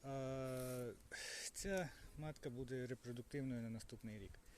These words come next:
Е, іо робилося в минулому році десь в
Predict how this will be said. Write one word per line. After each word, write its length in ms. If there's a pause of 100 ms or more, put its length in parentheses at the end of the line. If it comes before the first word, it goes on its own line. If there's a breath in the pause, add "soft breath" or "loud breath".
(640 loud breath)
Е, 1000
іо 300
робилося 560
в 40
минулому 600
році 1000
десь 300 (320)
в 220